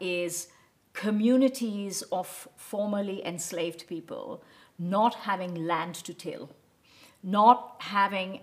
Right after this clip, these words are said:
access to a way to make their economic freedom meaningful. What the planters want, right, the, the same planters who have been compensated for the loss of, uh,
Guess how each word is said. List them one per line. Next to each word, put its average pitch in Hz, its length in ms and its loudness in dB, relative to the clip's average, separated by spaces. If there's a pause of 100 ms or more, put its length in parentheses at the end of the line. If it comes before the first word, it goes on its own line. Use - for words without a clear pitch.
access - 640 -2
to 196 160 -6
a 180 60 0
way 185 640 -2 (260)
to 208 100 -2
make 190 440 0
their 185 460 0 (840)
economic 196 840 0 (100)
freedom 170 600 -6 (220)
meaningful. - 720 -12 (800)
What 240 320 8
the - 80 6
planters 254 840 2
want, - 420 -8 (520)
right, 208 180 0
the, - 80 -4 (140)
the 170 100 0
same 240 260 4
planters 185 440 0
who 196 80 -6
have 170 100 -6
been 170 180 -8
compensated 220 880 -2 (420)
for 196 160 0
the 165 80 0
loss 165 380 0
of, - 480 -6
uh, 156 380 -2